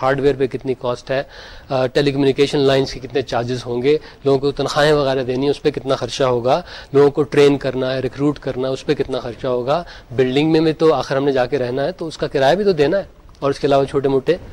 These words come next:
دوسرے بھی ایکسپینسز ہوتے ہیں۔ تو it was a breakdown of that۔ تو میں نہیں چاہتا تھا کہ یہ ٹیبل میں لوگوں کو دکھاؤں، میں اس کو ایک گرافک کی فارم میں دکھانا چاہتا تھا، کیونکہ گرافک سے چیزیں زیادہ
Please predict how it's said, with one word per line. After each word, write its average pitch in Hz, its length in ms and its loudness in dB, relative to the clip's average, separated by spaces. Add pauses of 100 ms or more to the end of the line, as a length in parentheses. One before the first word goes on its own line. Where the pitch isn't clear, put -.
(160)
دوسرے 139 280 0
بھی 143 100 0
ایکسپینسز 135 400 -6
ہوتے 123 240 -10
ہیں۔ - 60 -20 (300)
تو 196 80 4
it 196 60 6
was 185 140 -2
a 165 180 2
breakdown 156 340 4
of 127 180 -4
that۔ - 160 -18 (1080)
تو 233 320 4 (680)
میں 175 200 6
نہیں 269 160 6
چاہتا 196 280 6
تھا 190 140 4
کہ 233 120 0
یہ 214 180 2 (100)
ٹیبل 185 520 4
میں 151 100 2
لوگوں 139 220 6
کو 135 80 2
دکھاؤں، 139 320 2
میں 190 120 2
اس 175 140 -2
کو 190 100 2
ایک 185 220 2
گرافک 147 440 0
کی 175 60 -2
فارم 131 260 -4
میں 131 80 -4
دکھانا 156 280 -2
چاہتا 175 280 -2
تھا، 160 100 -12 (120)
کیونکہ 196 300 2 (460)
گرافک 175 380 2
سے 208 320 4 (600)
چیزیں 165 320 2
زیادہ 151 440 2